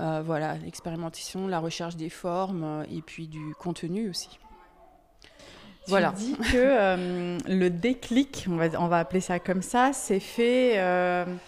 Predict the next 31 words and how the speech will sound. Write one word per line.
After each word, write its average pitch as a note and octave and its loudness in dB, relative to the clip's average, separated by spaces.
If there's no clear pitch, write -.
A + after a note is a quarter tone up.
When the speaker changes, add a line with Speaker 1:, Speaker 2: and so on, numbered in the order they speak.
Speaker 2:
c'est G#3 -2
fait B3 2
sur G#3+ 0
le G#3 6
tard. F3+ 0
C'est - -12
bien F#3 -2
ça ? D#3+ -4
Speaker 1:
Oui, A#3+ 0
ça, F#3+ 0
c'est, - -6
alors G#3 4
je - -2
pense C#4+ 0
que A3+ 0
l'env-, G3+ 2
la, F#3+ 2
l'envie, G3+ 2
elle G3+ 2
est, F3 -2
elle F#3+ 0
était F#3+ -4
toujours G3+ -4
là. F3+ -2
Elle F3 -2
a F3 0
toujours G3 -4
été F#3 -4
là F#3 -4
finalement. F3 -4
Speaker 2:
Ouais. E3 0